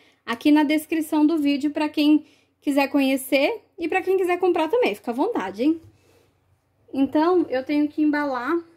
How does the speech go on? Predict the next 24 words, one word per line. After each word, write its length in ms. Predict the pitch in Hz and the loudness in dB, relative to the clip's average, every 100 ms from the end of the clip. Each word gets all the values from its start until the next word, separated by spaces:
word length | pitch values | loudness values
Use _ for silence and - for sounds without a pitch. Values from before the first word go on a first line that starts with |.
| _ _ _ _ _ _ _ _ _ | _ _ _ _ _ _ _ _ _
Esse 300 | 254 311 359 | -2 0 0
pedido 380 | 349 311 269 233 | 2 2 2 0
aqui, 480 | 233 - 311 311 247 - _ | -2 0 2 2 -2 -16 _
ele 160 | 240 254 | -2 0
é 60 | |
um 80 | 262 | 0
pedido 260 | 285 262 262 | 0 -4 -4
que 120 | 285 | 0
veio 200 | 277 269 | 0 0
lá 140 | 254 | -2
do 100 | 262 | 0
Instagram. 600 | 302 302 339 302 254 208 - _ _ _ | 0 0 -2 0 0 -2 -10 _ _ _
Vou 120 | 240 | -2
deixar 260 | 269 277 262 | -2 -2 0
também 420 | 294 285 254 285 | 2 4 4 2
o 40 | |
meu 120 | 277 | 2
Instagram 540 | 277 - 262 247 247 277 | 0 -2 -4 -2 -2 -2
aí 160 | 247 247 | -4 -2
na 140 | 254 | -2
descrição 500 | 269 - 285 262 269 | -6 -6 -8 -4 -4
do 140 | 269 | -2
vídeo, 300 | 302 226 214 | -2 -2 -6
tá? 280 | 220 247 277 | -8 -8 -8